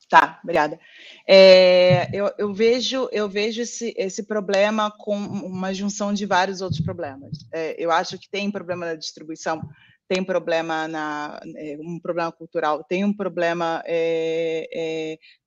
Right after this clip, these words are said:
de, de falta de políticas públicas, tem um, um problema de não investimento em educação, é, assim como,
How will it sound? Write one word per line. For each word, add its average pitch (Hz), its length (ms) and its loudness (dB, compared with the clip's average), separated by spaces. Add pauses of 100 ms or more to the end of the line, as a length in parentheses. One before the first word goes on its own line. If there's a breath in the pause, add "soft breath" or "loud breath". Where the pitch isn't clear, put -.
(180)
de, 214 220 -4
de 190 240 -6
falta 208 440 0
de 190 120 -6
políticas 185 500 -8
públicas, 220 720 -6
tem 190 180 -6
um, 190 140 -6 (100)
um 180 120 -10
problema 180 420 -4
de 180 140 -8
não 208 420 -2 (320 loud breath)
investimento 180 720 -4
em 165 80 -6
educação, 160 640 -6 (420)
é, 156 880 0 (480)
assim 214 440 0
como, 185 1000 0